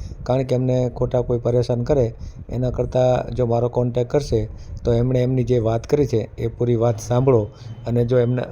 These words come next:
આપને અનુકૂળ લાગે તો મને ફોન કરશે, તો એ આ બેનનો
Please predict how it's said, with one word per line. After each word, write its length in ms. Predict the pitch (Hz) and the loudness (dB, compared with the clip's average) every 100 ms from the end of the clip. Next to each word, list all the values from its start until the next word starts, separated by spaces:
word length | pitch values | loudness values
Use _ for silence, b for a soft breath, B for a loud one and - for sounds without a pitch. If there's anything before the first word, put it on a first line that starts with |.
| - - | -10 -6
આપને 320 | 120 - 123 | -6 -4 -2
અનુકૂળ 300 | 127 127 127 | -2 0 4
લાગે 380 | 135 131 110 - B B - | 4 4 0 -2 B B -4
તો 120 | 117 | 0
મને 280 | 117 123 117 | 2 2 0
ફોન 260 | - 120 | 0 -2
કરશે, 420 | 123 147 - 107 - b b | 0 -2 -2 -4 -6 b b
તો 100 | 117 | 0
એ 120 | 120 120 | 4 4
આ 80 | |
બેનનો 600 | 117 120 117 131 135 120 | 2 2 2 2 2 0